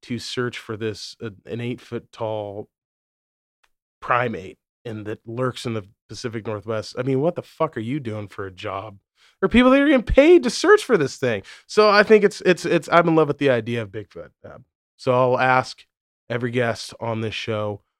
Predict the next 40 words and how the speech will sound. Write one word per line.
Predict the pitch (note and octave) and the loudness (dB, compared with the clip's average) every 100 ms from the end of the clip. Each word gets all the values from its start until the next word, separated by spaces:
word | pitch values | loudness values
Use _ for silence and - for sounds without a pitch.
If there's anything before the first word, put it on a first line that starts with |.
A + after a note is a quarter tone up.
| _ _ - | _ _ -12
whether | A#2 A2+ | -8 -6
they | G#2+ A2 | -6 -6
believe | G#2+ G#2+ G#2 G2+ F#2+ _ | -6 -8 -8 -10 -14 _
in | A2+ A2 | -14 -12
Bigfoot | G#2+ G2+ - G2 - | -12 -12 -12 -12 -10
or | A2 G#2 | -10 -10
not, | G#2+ G#2 - | -10 -12 -12
because | A2 B2+ A#2+ A#2+ | -10 -8 -8 -10
it's | - | -20
a | |
pretty | - C3+ B2 | -12 -10 -6
good | B2 A2 | -6 -6
gauge | A#2 A#2+ A2+ | -6 -6 -6
of | G#2+ - - _ _ _ _ _ - | -10 -12 -20 _ _ _ _ _ -14
if | G#2+ | -6
they | A#2+ | -4
have | A#2+ A#2 | -2 -2
any | A#2 | -4
imagination | A2 A2+ G#2+ G#2 G#2+ A#2+ - G#2 G2 - - | -2 -4 -4 -6 -6 -6 -8 -10 -12 -16 -12
or | A2 A2 | -8 -6
they're | G#2 | -6
just | G2+ G2+ - | -10 -14 -16
a | |
drone. | G2 A2 A2 G#2+ G#2 G2+ F2+ _ _ _ _ _ _ _ _ | -12 -6 -4 -4 -6 -10 -16 _ _ _ _ _ _ _ _
It's | - | -12
kind | - | -10
of | D2+ | -10
a | - | -14
joke. | - - - _ _ _ _ _ _ _ _ _ _ | -14 -14 -16 _ _ _ _ _ _ _ _ _ _
Uh, | C#3 C#3+ | -2 0
I | C#3 C#3+ | 0 -2
hope | C#3+ D#3 D#3 | 2 0 0
that | - D3+ C#3+ | 0 2 2
you | C3 C#3+ D3+ D3 C#3+ B2+ _ _ _ _ _ _ _ _ _ | -4 -4 -2 -2 -4 -10 _ _ _ _ _ _ _ _ _
continue | B2+ A2 C#3+ C3+ | -12 -8 -6 -4
listening | B2+ C3+ - C3+ | -4 -4 -4 -4
to | C#3 | -2
the | C#3 | -4
show. | - C#3+ C#3 E3 E3 _ _ | -4 -2 -2 -2 -6 _ _
Uh, | G2+ G2+ | -14 -12